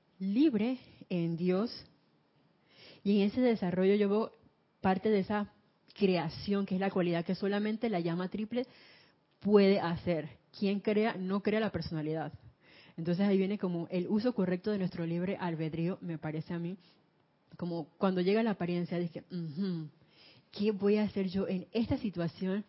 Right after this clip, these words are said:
para que se manifieste la voluntad de Dios?". Que al fin y al cabo es todo bien, es felicidad, es pureza, es paz, y me encantó, es belleza, es una expansión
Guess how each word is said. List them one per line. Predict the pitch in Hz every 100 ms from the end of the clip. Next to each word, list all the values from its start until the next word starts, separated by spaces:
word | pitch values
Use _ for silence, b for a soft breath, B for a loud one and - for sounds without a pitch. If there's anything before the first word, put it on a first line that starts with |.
| B B B B
para | 185
que | 180
se | 175 180
manifieste | 170 170 - 220 277 277 285
la | 208
voluntad | 180 170 170 175
de | 175
Dios?". | 175 165 156 - -
Que |
al | 165
fin | - 196
y |
al | 202
cabo | 202 208 208
es | 175 156
todo | 185 170 165
bien, | 170 160 180 _ _ _ _ b b b -
es | 196
felicidad, | 214 190 175 175 170 165 - b b b -
es | 214
pureza, | - 190 180 175 160 175 165 -
es | 214 - -
paz, | 196 202 - B B -
y |
me | 190
encantó, | 180 165 170 196 -
es | 180 180
belleza, | 190 180 170 247 262 - 170
es | -
una | 208 -
expansión | 226 208 - - 190 185 - 226 226